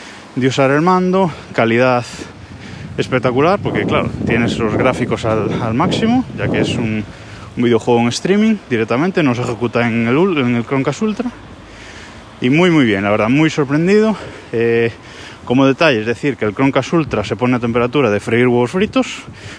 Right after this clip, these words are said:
pero bueno, no, eso de momento,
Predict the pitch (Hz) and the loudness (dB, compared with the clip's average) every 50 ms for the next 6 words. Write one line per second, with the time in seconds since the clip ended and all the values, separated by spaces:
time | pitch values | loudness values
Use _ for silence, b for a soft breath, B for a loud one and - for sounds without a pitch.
0 | B B - - 101 113 139 131 92 92 98 101 98 107 110 107 107 110 113 110 | B B -6 -2 0 0 0 0 -2 -2 -4 -2 0 0 2 2 2 2 2 2
1 | 107 107 110 B B B 135 123 117 127 120 123 117 120 127 135 135 131 123 - | 2 0 -2 B B B -6 -4 -2 0 0 2 2 2 2 2 2 0 0 0
2 | 139 131 | -2 -2